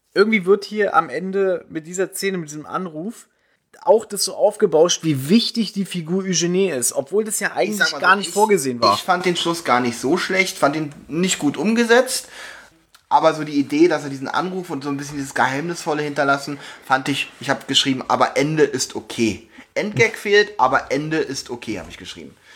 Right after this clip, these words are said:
Speaker 1: Okay.
Speaker 2: So, und mehr steht hier auch nicht.
Speaker 1: Ja.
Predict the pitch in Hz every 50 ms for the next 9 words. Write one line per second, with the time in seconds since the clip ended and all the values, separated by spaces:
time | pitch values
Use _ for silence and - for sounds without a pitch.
0 | - - - - 120 107 - 110 104 104 - _ _ _ _ _ _ _ _ _
1 | _ _ - - 156 131 113 98 110 123 147 185 202 - - 170 139 - 131 110
2 | 104 104 101 98 95 - - - - - - - - 113 - -